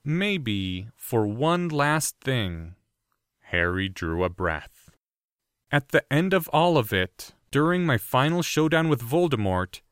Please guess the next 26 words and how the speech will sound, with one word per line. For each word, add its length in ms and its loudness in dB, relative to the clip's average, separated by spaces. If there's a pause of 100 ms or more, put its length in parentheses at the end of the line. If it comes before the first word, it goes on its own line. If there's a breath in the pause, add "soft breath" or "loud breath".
(140)
he 240 -8
threatened 560 2
to 80 -4
put 220 0
my 140 4
parents 640 -2 (100)
and 180 0
my 160 2
friends 720 0
into 300 0
Azkaban, 880 -2 (320)
unless 640 2
I 140 0
came 320 0
up 220 2
with 220 -2
interesting 480 -2
secrets 520 -6
to 80 -6
tell 300 -2
him, 380 -6 (280)
one 320 0
person 400 0
saved 640 0
per 200 2
secret. 800 -8